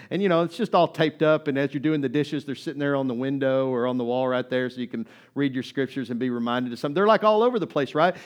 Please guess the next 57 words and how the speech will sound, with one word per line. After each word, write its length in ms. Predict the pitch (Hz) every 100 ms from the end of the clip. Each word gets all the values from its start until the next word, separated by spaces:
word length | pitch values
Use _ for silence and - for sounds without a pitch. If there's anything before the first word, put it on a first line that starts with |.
| -
And 100 | 156
what 140 | 233
was 120 | 233
that 140 | 226 208
designed 360 | 170 175 180
to 40 | 160
do? 240 | 165 135 - _ _ _ _ _ _ _ _ _ _ _ _ _
To 100 | -
remind 340 | 104 101 123 113
us 140 | 107
that 80 | 107
God 200 | 95 101
loves 280 | 101 101 95
us, 160 | 85
to 100 | -
remind 380 | 110 101 110 117
us 100 | 107
that 140 | - 95
God 240 | 107 107
has 200 | 107 98
something 400 | - 107 - 104
else 160 | 107 104
for 280 | _ 98
us, 80 | 95
that 160 | - 101
when 140 | 104
all, 360 | - 113 135 131
no 180 | 113 113
matter 200 | 113 95
how 200 | 123 143
bad 220 | 139 131
it 60 |
gets 280 | 117 110 -
or 60 | 98
how 280 | 117 131 - - -
rough 300 | 117 139 139
it 120 | -
can 200 | 120 113
be, 260 | 110 104
that 220 | 92 95 98
God 240 | 110 113
has 180 | 110 101
a 60 |
promise 420 | 98 - 110 98 -
for 260 | - 101
us, 120 | 87
that 160 | - 95
God 200 | 107 117
has 180 | 113 104
a 40 |
life 320 | 92 104 110 104
that's 200 | 95 -
out 160 | 104
there, 120 | - 98
an 60 |
abundant 440 | 87 95 123 101 95
life 180 | 98